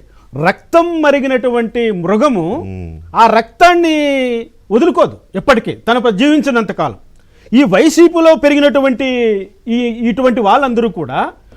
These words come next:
Speaker 1: వాళ్ళ తత్వాన్ని మార్చుకోలేదు. అరే, నేను వైసీపీ, వైఎస్ఆర్సీపీ పార్టీలో ఉన్నానా, తెలుగుదేశం పార్టీలో ఉన్నానా అన్న ఆలోచన చేయకుండా మన లీడర్ ఎవరు, మన లీడర్ ఎలా ప్రవర్తిస్తాడు, ఎలా యాక్ట్ అవుతాడన్న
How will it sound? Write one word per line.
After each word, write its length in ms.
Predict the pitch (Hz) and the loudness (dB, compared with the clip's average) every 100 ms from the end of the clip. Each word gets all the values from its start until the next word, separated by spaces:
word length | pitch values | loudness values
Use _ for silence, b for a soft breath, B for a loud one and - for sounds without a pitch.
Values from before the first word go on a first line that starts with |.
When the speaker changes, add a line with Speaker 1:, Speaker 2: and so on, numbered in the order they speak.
| b | b
Speaker 1:
వాళ్ళ 140 | 233 269 | 2 4
తత్వాన్ని 420 | 262 254 349 349 | 0 4 4 6
మార్చుకోలేదు. 680 | 277 320 - 320 214 113 - _ _ 208 | 4 2 0 -2 0 -6 -12 _ _ 0
అరే, 180 | 320 381 | 0 2
నేను 240 | 269 277 | 2 2
వైసీపీ, 640 | 208 254 - 330 - 311 294 | 4 2 2 0 0 0 4
వైఎస్ఆర్సీపీ 680 | 254 302 - 311 285 285 277 | 4 4 4 4 4 -4 -2
పార్టీలో 460 | 247 240 233 226 | 0 0 0 -4
ఉన్నానా, 420 | 202 180 165 202 | -2 -4 -2 -2
తెలుగుదేశం 580 | 262 202 240 320 320 320 | -2 -4 -2 -2 -2 -2
పార్టీలో 400 | 233 220 226 220 | 0 -2 0 -4
ఉన్నానా 480 | 196 175 143 175 320 b b - | -2 -6 -4 -4 -6 b b 0
అన్న 160 | 254 262 | 2 6
ఆలోచన 500 | 277 370 392 349 285 247 | 6 4 4 0 0 -2
చేయకుండా 500 | 233 196 151 190 381 - - 175 | -2 -4 -2 -2 -4 -16 -18 -4
మన 160 | 233 | -2
లీడర్ 460 | 247 196 302 359 330 | 0 2 2 0 2
ఎవరు, 340 | 262 208 240 | 2 2 -2
మన 200 | 294 240 | -2 -2
లీడర్ 280 | 226 254 302 | 0 0 0
ఎలా 180 | 240 330 | 2 2
ప్రవర్తిస్తాడు, 720 | 320 247 240 226 - 180 190 | 2 0 -2 -4 -4 -4 -2
ఎలా 220 | 254 254 | 0 2
యాక్ట్ 280 | 311 277 311 | 4 4 2
అవుతాడన్న 760 | 302 - 240 226 220 208 165 | -4 0 -2 -2 -4 -4 -4